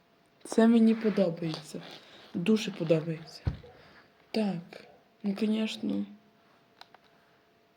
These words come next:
Тут у нас уже було... Давайте. Бо я вже, так сказати, чуть поіграв. Опа. Ага.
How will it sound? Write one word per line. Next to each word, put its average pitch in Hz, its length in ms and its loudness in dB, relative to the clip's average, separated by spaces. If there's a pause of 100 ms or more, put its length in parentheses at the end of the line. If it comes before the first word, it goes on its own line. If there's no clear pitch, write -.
(640)
Тут 208 260 -4
у 208 40 0
нас 208 340 -4
уже 202 200 -4
було... 214 460 -2 (360)
Давайте. 175 540 -4 (1400)
Бо 190 140 2
я 190 120 4
вже, 190 180 -2 (240)
так 185 200 0
сказати, 190 380 -4
чуть - 240 -6
поіграв. 196 600 0 (1120)
Опа. 156 460 -6 (3250)
Ага. 175 400 -2